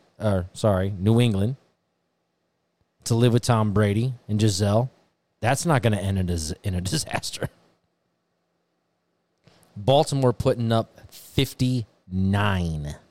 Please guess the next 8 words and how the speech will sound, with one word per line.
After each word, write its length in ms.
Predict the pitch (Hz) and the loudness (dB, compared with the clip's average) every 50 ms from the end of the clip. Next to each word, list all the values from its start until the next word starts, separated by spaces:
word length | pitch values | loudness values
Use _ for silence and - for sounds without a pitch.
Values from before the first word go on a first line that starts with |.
| _ _ _ _ _ _ _ _ _ _ _ _ _ _ _ _ _ _ _ _ _ _ _ _ _ _ | _ _ _ _ _ _ _ _ _ _ _ _ _ _ _ _ _ _ _ _ _ _ _ _ _ _
Now, 420 | 104 107 113 110 101 98 95 87 - _ | -2 0 2 2 2 0 -2 -4 -6 _
the 80 | 113 104 | -6 -4
caveat 580 | - - 117 117 110 98 104 104 98 98 98 95 | -2 0 2 2 2 2 0 0 0 0 0 -2
is 460 | 95 92 90 90 87 - - - - _ _ _ _ _ _ _ _ _ | -2 -2 -2 -2 -4 -6 -8 -10 -14 _ _ _ _ _ _ _ _ _
that's 240 | 104 98 90 82 | -4 -4 -2 -4
against 280 | 92 87 98 95 90 - | -4 -4 -4 -4 -4 -4
the 60 | 101 | -8
Dolphins. 840 | 95 90 95 110 107 98 - - 90 80 82 92 - - - - | 0 2 4 6 6 4 2 0 -4 -6 -6 -6 -6 -8 -10 -14